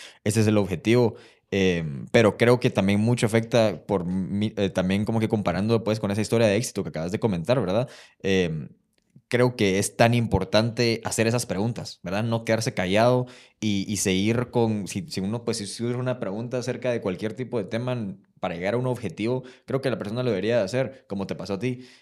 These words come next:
Eh, creo que es algo muy valioso porque al final es muy negativo quedarse con esa duda o quedarse con esa idea de, "Ala, ¿qué hubiera pasado si a lo mejor lo hubiera preguntado? Y ahora, pues, ya no voy a saber", ¿verdad? Entonces, creo que esa mentalidad hemos desarrollado bastante los tres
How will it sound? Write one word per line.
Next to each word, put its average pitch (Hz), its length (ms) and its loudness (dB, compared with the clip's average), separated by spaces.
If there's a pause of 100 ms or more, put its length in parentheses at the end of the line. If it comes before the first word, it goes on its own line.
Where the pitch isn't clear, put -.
(140)
Eh, 101 220 2
creo 113 200 2
que 104 120 0
es 95 120 0
algo 110 520 2
muy 127 340 8
valioso 120 600 6
porque 98 220 0
al 95 100 0
final 101 600 0
es - 540 -4 (160)
muy 113 300 2
negativo 117 460 4
quedarse 104 320 2
con 98 160 -2
esa 101 160 2
duda 120 240 6
o 113 100 4
quedarse 113 300 0
con 101 140 -2
esa 101 180 0
idea 110 260 4
de, 101 140 2
"Ala, 98 160 -2
¿qué 92 80 -4
hubiera 110 180 0
pasado 117 340 0
si 113 120 -2
a - 20 2
lo 95 60 -2
mejor 92 240 -2
lo 101 80 -2
hubiera 107 200 0
preguntado? 113 600 0 (340)
Y 92 540 0
ahora, 101 260 2
pues, 95 140 -2
ya 92 60 0
no 95 80 0
voy 101 120 2
a 98 60 -2
saber", 92 280 -2
¿verdad? 87 240 -4
Entonces, 110 240 -4
creo 135 200 0
que 101 240 -4
esa 127 180 -2
mentalidad 113 640 -4
hemos 123 240 -2
desarrollado 113 460 2
bastante 110 340 0
los 98 160 -2
tres 131 260 0